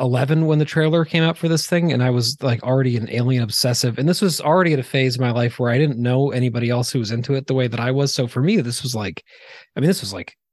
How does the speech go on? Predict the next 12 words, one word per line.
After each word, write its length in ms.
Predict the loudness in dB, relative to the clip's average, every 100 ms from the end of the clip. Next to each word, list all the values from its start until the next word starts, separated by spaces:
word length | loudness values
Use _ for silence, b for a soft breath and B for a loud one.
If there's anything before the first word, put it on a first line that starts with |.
| _ _ -4
cataclysmically 760 | -4 -4 -2 0 0 -2 -6 -6
important. 440 | -4 -4 -4 -2
This 120 | 0
was 100 | 0
like, 200 | 0 -2
this 180 | -4 -2
was 140 | 0 0
like 220 | -2 -8 B B B B _
the, 120 | -2 0 2
you 120 | 2
know, 100 | 2
the, 200 | 0